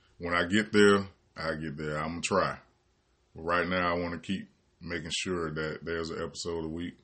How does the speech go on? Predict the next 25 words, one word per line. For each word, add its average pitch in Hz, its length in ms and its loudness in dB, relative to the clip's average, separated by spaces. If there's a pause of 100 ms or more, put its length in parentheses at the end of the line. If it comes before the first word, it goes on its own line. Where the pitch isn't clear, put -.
(640)
Um, 78 580 -4 (580)
just 87 240 -8
cut 95 260 0
different. - 360 -4 (500)
Hashtag 87 540 0
cut 92 240 -2
different 90 300 -4
on 85 140 -6
all 87 380 0
platforms. 85 1080 -6 (600)
We 82 140 -8
on 85 220 -4
Apple. 80 360 -2
We 82 120 -6
on 85 120 -8
Spotify. 76 800 -4
You, 101 260 -4
you 107 180 -2
heard 85 220 2
me 78 80 -4
say 80 180 -4
it 78 120 -2
a 69 40 -8
million 76 400 -6
times. 78 640 -10